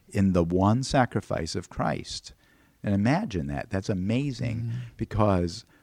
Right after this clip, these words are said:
Speaker 1: the one thing that we have to do, um, to worship God is to offer sacrifice. And why do we have
Speaker 2: Mm-hmm.
Speaker 1: to offer sacrifice? Because sacrifice is the externalization of what we do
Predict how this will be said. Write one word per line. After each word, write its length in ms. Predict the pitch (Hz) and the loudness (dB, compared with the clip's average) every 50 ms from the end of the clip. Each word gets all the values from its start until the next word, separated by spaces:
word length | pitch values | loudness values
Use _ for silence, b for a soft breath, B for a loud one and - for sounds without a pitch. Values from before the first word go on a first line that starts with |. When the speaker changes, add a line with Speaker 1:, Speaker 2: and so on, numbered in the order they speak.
| b b b | b b b
Speaker 1:
the 80 | 98 | 0
one 360 | 95 95 104 113 139 165 180 156 | 2 4 6 6 6 6 4 4
thing 240 | - 110 90 85 | 2 2 2 0
that 140 | 78 82 78 | -2 -4 -2
we 140 | 87 85 80 | -2 -2 0
have 280 | 85 95 95 95 - - | 0 0 -2 -2 -4 -6
to 80 | - 82 | -10 -10
do, 600 | 73 73 110 120 135 110 82 80 87 90 - - _ _ _ - | -6 0 2 2 2 2 2 0 -2 -4 -6 -8 _ _ _ -10
um, 340 | 90 85 85 82 80 82 82 - | -8 -6 -4 -4 -6 -6 -8 -8
to 100 | - - | -4 -2
worship 480 | 87 85 90 98 98 - 90 - - - | 0 2 2 0 0 0 -4 -6 -6 -4
God 480 | - 98 113 113 85 73 82 - - - - | -2 0 0 0 0 -2 -4 -8 -10 -10 -8
is 160 | 92 87 - | -8 -8 -6
to 120 | - 85 | -6 -4
offer 300 | 52 82 82 78 - 87 | -2 -2 -4 -4 -6 -8
sacrifice. 720 | 87 - - 120 123 - - - - - - - - - | -8 -4 -4 -4 -4 -4 -6 -8 -8 -8 -10 -8 -8 -6
And 100 | 87 85 | -4 -2
why 180 | 82 87 87 87 | 0 2 2 2
do 80 | 82 85 | 2 2
we 120 | 87 85 | 0 0
have 80 | 80 98 | 0 0
Speaker 2:
Mm-hmm. 40 | 101 | 0
Speaker 1:
to 80 | 87 | 0
offer 260 | 78 80 78 - 78 78 | -2 -2 -2 -4 -6 -4
sacrifice? 560 | - 95 95 101 113 120 120 120 135 135 - | -2 0 0 0 0 -2 -2 -2 -2 -4 -6
Because 420 | - - - - 85 76 71 76 - | -8 -12 -8 -2 0 0 0 0 -2
sacrifice 640 | - 82 82 80 85 - - 82 80 80 - - | -2 -2 -2 -2 -4 -4 -4 -2 -4 -2 -4 -6
is 140 | 78 71 - | -8 -8 -6
the 160 | - 82 80 82 - - - - - 95 92 87 82 | -2 0 0 0 -2 -4 -8 -2 0 0 0 2 0
externalization 840 | 80 73 71 69 69 76 107 147 202 185 - - 80 71 76 101 120 b b b b b b b b - | -2 -2 -4 -4 -2 0 0 2 2 0 -2 -6 -8 -6 -6 -6 -8 b b b b b b b b -6
of 480 | 95 92 85 85 80 78 78 85 - - | -4 -2 0 0 -2 -2 -6 -10 -12 -8
what 340 | 90 90 90 90 - - - | -4 -2 0 0 -2 -4 -6
we 220 | 95 92 90 90 | -4 -2 -2 -2
do 360 | 80 - 95 92 90 92 92 | -2 0 0 2 2 2 0